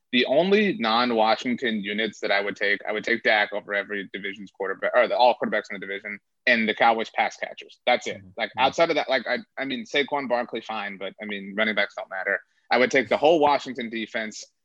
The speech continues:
Speaker 1: and, like, that's just, like, you're asking Dak Prescott to play hero ball. And while I think
Speaker 2: Yeah.
Speaker 1: he's capable of that, you know, the reliability of that versus an entire defensive group, I mean, it's just, it's, it's not, it's not a fair fight in that capacity. And so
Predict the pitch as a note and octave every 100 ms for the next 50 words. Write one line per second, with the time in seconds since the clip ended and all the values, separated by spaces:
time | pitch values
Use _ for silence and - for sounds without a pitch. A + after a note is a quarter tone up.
0 | _ B2+ B2 A#2+ A#2 B2 A2+ _ B2+ C3
1 | C#3 - F3 D#3+ - - _ _ - C#3
2 | - - C#3 D3 D3 D#3 - D3 C3 C3+
3 | B2+ - B2 - A2+ A2+ A2 G2+ C3 A#2+
4 | F#2 E2+ F2 - A2+ A#2+ A#2+ A#2+ C3 A2+
5 | - E3 G3 D3 B2 A2 G#2 G2+ G2+ -
6 | _ _ - C#3 C3 A2+ A2 F#2 A2+ A#2+
7 | A2+ G#2+ G2+ A#2 B2 B2+ A2+ C#3 C#3 A#2+
8 | G#2+ A2 A2 A2+ G#2+ A#2 A2+ G2+ G#2+ -
9 | A#2 A#2 A2 A2+ A#2 G#2+ G2+ - G#2+ C3+
10 | - F#2+ G#2 G#2 G#2 A2+ A2+ - A2+ -
11 | A#2+ A#2+ - - A#2+ A#2+ G#2+ - - C3+
12 | C#3 B2 B2+ A2 A#2 A2+ A2 G#2 - -
13 | G#2+ A#2+ - G#2+ G2+ B2 A#2